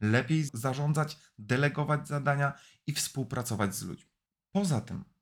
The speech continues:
wprowadziłem je w kilkudziesięciu firmach i przebadałem ponad sześćset osób, menedżerów i handlowców w kontekście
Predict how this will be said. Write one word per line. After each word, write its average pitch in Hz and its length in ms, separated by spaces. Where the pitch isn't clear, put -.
wprowadziłem 139 840
je 98 100
w - 100
kilkudziesięciu 131 760
firmach - 480
i 113 340
przebadałem 120 540
ponad 139 360
sześćset 170 720
osób, - 480
menedżerów 127 720
i 101 80
handlowców 117 840
w - 80
kontekście 120 560